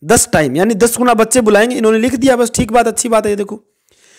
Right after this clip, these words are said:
इन्होंने पहले मेंशन कर रखा है, प्री एग्जाम आपका होगा, उसमें, अ, be ten time to the total number of vacancies,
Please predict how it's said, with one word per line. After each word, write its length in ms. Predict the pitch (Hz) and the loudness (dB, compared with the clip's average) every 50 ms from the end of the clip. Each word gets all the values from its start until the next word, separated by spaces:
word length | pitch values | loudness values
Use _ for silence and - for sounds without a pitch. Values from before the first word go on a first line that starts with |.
| _ _ | _ _
इन्होंने 340 | 190 185 185 180 180 208 247 | 0 2 2 4 4 2 2
पहले 280 | 240 220 208 220 233 240 | 4 4 2 2 2 2
मेंशन 340 | 233 226 233 220 240 240 | 2 0 0 0 -2 -2
कर 160 | 226 220 196 190 | 0 0 0 0
रखा 160 | 190 - 262 | 2 2 0
है, 60 | 269 | 0
प्री 240 | 269 - 226 233 233 | 0 0 -2 2 2
एग्जाम 320 | 220 220 214 220 214 214 | 2 2 2 0 0 2
आपका 240 | 202 196 202 - 196 | 0 -2 0 -2 -2
होगा, 400 | 175 156 156 185 220 247 247 247 - - - - _ - | 0 0 0 2 2 2 0 -2 -8 -18 -20 -20 _ -10
उसमें, 420 | 214 185 - 202 226 254 277 269 - - - - _ _ _ _ - | -10 -8 -4 -2 0 0 0 -2 -4 -12 -20 -20 _ _ _ _ 0
अ, 140 | 202 180 180 | 2 2 2
be 220 | 170 165 226 254 | 2 2 0 0
ten 320 | 254 - 233 233 233 240 220 | 2 2 0 0 0 -2 -4
time 280 | - - 208 196 185 | -2 0 0 0 0
to 80 | - - | 0 0
the 140 | 202 208 202 | 0 0 0
total 320 | 208 208 202 202 233 226 | 0 -4 -4 -2 -6 -8
number 280 | 262 214 196 196 196 214 | -4 -4 -4 -2 0 0
of 100 | 226 226 | 0 0
vacancies, 540 | - 202 190 - 185 180 175 - 170 147 | 0 -2 -2 0 -2 -2 -2 -2 -4 -6